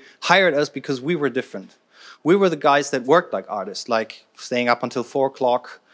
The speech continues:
uh, uh, working on presentations that we presented on,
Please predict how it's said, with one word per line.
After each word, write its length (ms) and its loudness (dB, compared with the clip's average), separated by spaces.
uh, 40 -6
uh, 840 4
working 300 0
on 80 -2
presentations 600 -2
that 120 0
we 80 -4
presented 600 -2
on, 380 4